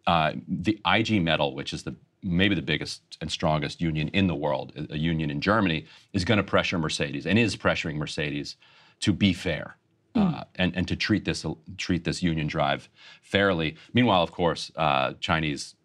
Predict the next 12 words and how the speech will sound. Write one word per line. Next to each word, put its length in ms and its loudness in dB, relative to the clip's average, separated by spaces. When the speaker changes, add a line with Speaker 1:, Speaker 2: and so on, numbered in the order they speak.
Speaker 1:
uh, 320 -8
E 120 4
V 180 2
cars 500 -4
are 160 0
threatening 380 0
to, 120 -6
like, 140 -4
destroy 640 -2
the 80 -6
entire 300 0
American, 600 -6